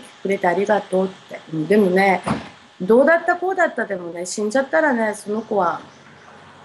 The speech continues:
親の目の前にはいててくれないんだからね。だから今回のなんかすごく悲惨な佐世保の事件なんか見てても思うんだけど、本当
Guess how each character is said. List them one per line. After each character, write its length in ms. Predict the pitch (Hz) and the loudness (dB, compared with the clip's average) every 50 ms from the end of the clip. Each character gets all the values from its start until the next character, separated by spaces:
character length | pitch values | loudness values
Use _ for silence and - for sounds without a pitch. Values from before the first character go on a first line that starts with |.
| - - | -4 0
親 220 | 185 202 208 208 | 2 4 4 4
の 100 | 220 226 | 4 2
目 140 | 226 226 226 | 2 2 2
の 100 | 226 226 | 2 4
前 200 | 240 247 262 254 | 4 4 2 2
に 100 | 226 202 | 0 -2
は 100 | 175 147 127 - _ _ _ _ _ _ | -6 -8 -10 -14 _ _ _ _ _ _
い 60 | - | -14
て 140 | - - 208 | -6 -6 -2
て 100 | 202 247 | -2 -2
く 80 | 247 226 | -2 -2
れ 100 | 190 175 | -2 -2
な 160 | 180 185 196 | -2 -2 -2
い 40 | 233 | 0
ん 40 | 247 | 0
だ 80 | 254 | 0
か 120 | 208 190 165 | 0 -2 -4
ら 100 | 156 147 | -4 -6
ね。 260 | 151 156 160 165 - - _ _ _ _ _ _ _ _ _ _ _ | -6 -8 -8 -10 -12 -18 _ _ _ _ _ _ _ _ _ _ _
だ 100 | 214 214 202 | -4 0 2
か 100 | 202 185 | 2 2
ら 80 | 180 | 2
今 200 | 180 302 320 330 302 | 2 2 0 2 2
回 220 | 311 277 262 233 | 2 2 2 2
の 540 | 226 208 196 190 180 170 160 147 147 - - - - - - - 139 | 0 0 0 -2 -2 -2 -4 -6 -8 -12 -16 -20 -20 -20 -20 -14 -10
な 120 | 196 202 | -10 -8
ん 20 | 185 | -8
か 100 | 185 190 | -8 -10
す 120 | - - | -10 -2
ご 120 | 202 240 247 | -2 -2 0
く 100 | 247 247 | 0 -4
悲 60 | 233 | -4
惨 260 | - - 220 214 202 | 0 0 2 2 2
な 80 | 196 196 | 0 -4
佐 160 | 196 208 190 | -6 -6 -8
世 140 | 196 214 202 | -6 -8 -6
保 80 | 208 | -6
の 140 | 208 208 196 | -6 -6 -6
事 120 | 196 233 240 | -6 -6 -4
件 200 | 240 214 202 190 | -2 -4 -2 -4
な 100 | 175 165 | -6 -4
ん 40 | |
か 120 | - 170 165 | -4 -4 -2
見 120 | 190 202 | -2 -2
て 120 | - 208 202 | -2 -4 -4
て 100 | - 170 | -4 -6
も 120 | 165 156 | -6 -8
思 220 | 160 165 185 196 | -8 -6 -6 -4
う 40 | 202 | -4
ん 60 | 196 | -4
だ 80 | 180 175 | -6 -8
け 140 | - 170 151 | -10 -12 -4
ど、 300 | 147 180 190 185 175 - - - - - - - - _ - - _ _ _ - | -2 2 2 2 2 0 -6 -16 -20 -20 -20 -20 -20 _ -20 -20 _ _ _ 2
本 220 | 262 294 302 302 | 4 4 4 4
当 340 | - - 302 302 294 269 | 4 4 6 6 6 6